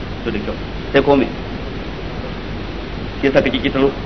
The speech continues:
<laughs> Wa an Abi Zaid Usama bin Zaid. Idan riwaya, idan muka samu, mukan samu dukkan a littafi irin wannan, ko Riyadus Salihin, ko Bulughul Maram, ko dukkan wani littafi wanda ba su ne asalin marwaita ba. Surowa suka yi cikin Bukhari ko Muslim.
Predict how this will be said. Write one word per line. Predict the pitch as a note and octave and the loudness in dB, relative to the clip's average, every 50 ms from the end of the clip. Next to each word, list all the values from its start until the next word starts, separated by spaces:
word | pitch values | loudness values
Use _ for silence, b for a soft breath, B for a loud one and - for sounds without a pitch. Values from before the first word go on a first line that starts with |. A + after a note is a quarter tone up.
| - - - - - - - | -6 -6 -6 -8 -6 -4 2
<laughs> | E3 D3 - - - - - - - - - - - - - - - - - - - - B2+ | 2 2 2 2 -4 -4 -4 -4 -6 -6 -6 -6 -6 -6 -6 -6 -8 -8 -8 -8 0 6 10
Wa | D3 E3+ F#3+ A3 | 12 12 12 12
an | B3 C4 | 12 12
Abi | A#3+ A3+ A3 A3 A3 A3 | 10 8 8 8 2 4
Zaid | G3+ A3 A#3 A#3+ G#3+ | 8 8 8 8 8
Usama | A3 - F#3 F#3 - A3 A3 G#3+ G3+ G3 G3+ | 2 0 0 2 6 6 6 6 6 2 2
bin | F3 F#3 E3+ D#3 C#3+ | 2 2 2 2 2
Zaid. | D3 B2+ A2+ - - | 2 0 0 0 0
Idan | D#3 D#3 F#3 A#3 B3 B3 - - - E3+ | 2 6 8 8 8 6 2 4 6 8
riwaya, | F3+ F#3 G3+ G#3 G3+ F#3 E3 D3 | 10 10 12 12 10 10 8 6
idan | D3+ D3+ G3+ G#3+ | 6 6 6 6
muka | A#3+ A3 G#3+ F#3+ - | 6 2 2 4 6
samu, | E3+ D#3 E3 E3 E3 - - - - - - | 6 6 6 4 4 2 -4 -6 -8 -4 4
mukan | C#3+ A3+ A#3 B3+ G#3+ F3 F3 | 4 6 8 8 8 10 10
samu | G3 G#3 G3 E3+ D3+ D#3+ | 10 12 12 10 8 8
dukkan | A#3 - - G3 F3 | 4 4 4 4 4
a | D#3 D3 | 4 4
littafi | D#3 D3+ - F#3+ F3 E3+ E3+ C#3+ C#3 | 2 6 8 8 8 8 8 2 2
irin | C#3+ C#3 B2 | 2 4 4
wannan, | B2 A#2+ A#2+ A2+ - - - - - - - - | 4 4 2 2 -2 -4 -6 -6 -8 -8 -2 6
ko | D#3+ F3 F3+ | 8 10 10
Riyadus | D3+ D#3 E3+ E3 D3+ C#3 C#3 | 12 10 10 8 8 2 4
Salihin, | D#3 D3 C#3 C3 - D#3 D#3+ D#3+ D#3+ D#3+ D3+ - - - - - | 4 4 4 4 6 6 6 6 4 0 -4 -6 -8 -6 2 8
ko | D#3+ E3+ | 8 8
Bulughul | E3 D#3+ C#3+ D3+ D#3 D3 C#3+ C3 | 8 8 6 6 6 6 6 6
Maram, | A#2+ B2 B2 C#3+ D3+ D3 C#3+ - - - - - - - - | 6 8 10 10 10 10 8 4 0 -2 -4 -4 -2 6 10
ko | E3+ | 10
dukkan | E3+ E3 G3+ G3+ - F#3 C#3+ | 10 10 8 6 6 4 6
wani | C#3+ C#3+ C#3+ D3 C3+ | 6 6 4 4 4
littafi | - D#3 D#3 - B2+ B2 | 6 4 4 6 6 4
wanda | B2+ D3+ D#3+ D3 B2+ | 4 4 6 4 6
ba | A#2 B2+ A#2+ A#2+ - - | 6 6 6 6 4 6
su | F3 F3 F3 | 8 8 10
ne | E3 C#3+ - - - | 10 8 4 4 4
asalin | D3+ D#3+ - E3 D#3+ D#3+ D#3+ D#3+ | 4 6 6 6 4 4 4 6
marwaita | D#3 D#3+ D3+ C3+ A2+ G#2+ G2+ F#2+ A2 G#2 G#2 | 6 6 6 8 6 6 4 4 2 2 4
ba. | G#2+ G#2+ F#2+ - - - - - - - - - - | 4 2 0 0 -6 -6 -6 -8 -8 -8 -6 2 6
Surowa | G#3 G#3+ G#3 G3+ F3 E3 D#3 D#3 D#3 | 10 12 12 12 12 12 12 10 8
suka | F3 - C#3+ | 4 0 0
yi | C3+ - - | 0 -2 -2
cikin | - D#3+ D3+ C#3+ | -2 -2 0 0
Bukhari | B2 A2+ - B2+ B2 B2 B2 A#2 | 0 0 4 4 4 6 4 0
ko | - B2+ B2 B2 | 2 2 4 4
Muslim. | A#2+ - - - - | 4 2 0 0 -2